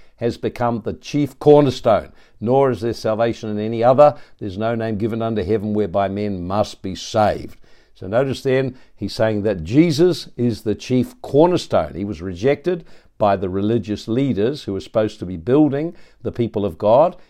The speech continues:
and, uh, but God has made him the chief cornerstone. Isaiah twenty-eight sixteen, "Behold, I lay in Zion a stone for a foundation, a tried stone, a precious cornerstone, a sure foundation.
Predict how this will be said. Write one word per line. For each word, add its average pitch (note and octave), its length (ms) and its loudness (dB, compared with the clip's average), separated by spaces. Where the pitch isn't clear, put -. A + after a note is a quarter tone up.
and, G2 240 -2
uh, G#2 160 0
but G2 220 -2
God G2+ 240 2
has F#2 140 -4
made G#2 240 -2
him G2+ 140 -4
the G2 80 -6
chief - 340 -6
cornerstone. B2+ 580 -2
Isaiah G#2 380 0
twenty-eight G#2+ 380 -2
sixteen, C3 600 -2
"Behold, A2+ 400 2
I G#2 100 4
lay A2+ 280 4
in A2+ 140 -2
Zion A2+ 320 2
a F#2+ 60 -6
stone C#3+ 480 2
for A2+ 160 -2
a G2 60 0
foundation, A#2 720 0
a F2+ 80 -4
tried D#3 500 0
stone, F2+ 400 -2
a F2+ 100 -2
precious - 720 -2
cornerstone, B2+ 720 0
a F2+ 140 -2
sure D3 560 2
foundation. G#2+ 880 0